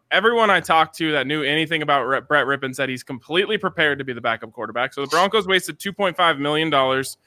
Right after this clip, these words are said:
uh, on Jeff Driskel by just not trusting Brett Rippon, which I don't know why they didn't.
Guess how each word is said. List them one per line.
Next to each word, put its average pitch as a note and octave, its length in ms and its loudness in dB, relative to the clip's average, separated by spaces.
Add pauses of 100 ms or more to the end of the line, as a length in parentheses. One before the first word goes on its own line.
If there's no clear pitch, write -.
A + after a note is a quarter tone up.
(360)
uh, B2+ 360 4 (120)
on C#3 520 2
Jeff D3+ 200 2
Driskel D3 340 -2
by C3+ 140 2
just C#3 240 -8
not C#3 260 0
trusting D3 380 -2
Brett C#3 160 0
Rippon, C3 240 -4
which B2+ 140 -6
I B2+ 80 0
don't D3 260 -2
know C3+ 100 -4
why B2+ 180 2
they B2 120 -4
didn't. B2+ 260 -8